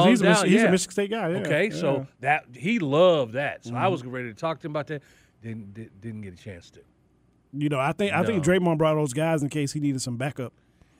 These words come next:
Speaker 1: He, he, listen, he was up against it. He was up against it in a way that we haven't seen. Now, he has that persona like he didn't really care, but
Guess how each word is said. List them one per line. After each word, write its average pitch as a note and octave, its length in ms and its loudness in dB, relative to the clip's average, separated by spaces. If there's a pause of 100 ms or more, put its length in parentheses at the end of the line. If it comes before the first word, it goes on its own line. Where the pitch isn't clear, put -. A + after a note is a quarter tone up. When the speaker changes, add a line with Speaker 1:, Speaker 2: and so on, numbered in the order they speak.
(380)
Speaker 1:
He, A#3 300 -2
he, A3 260 -6 (480)
listen, A3 460 -6 (1200)
he A3+ 200 -4
was A3+ 200 -2
up B3 120 2
against A3+ 420 -4
it. C3+ 120 -6
He G3+ 100 -4
was G3+ 160 -4
up A#3 140 0
against A3 380 -6
it G3+ 100 -4
in E3+ 120 -6
a E3+ 40 -4
way F3+ 300 -2
that D3+ 160 -10
we E3 160 -6
haven't C#3+ 360 -6
seen. F#3+ 360 -8 (280)
Now, D3 280 -4 (220)
he G3 180 -4
has E3+ 180 -2
that C3+ 140 -6
persona G3+ 440 -2
like A#2 220 -4
he C#3+ 160 -6
didn't A2+ 160 -6
really G#2+ 160 -10
care, F#2 480 -2 (480)
but C3 300 0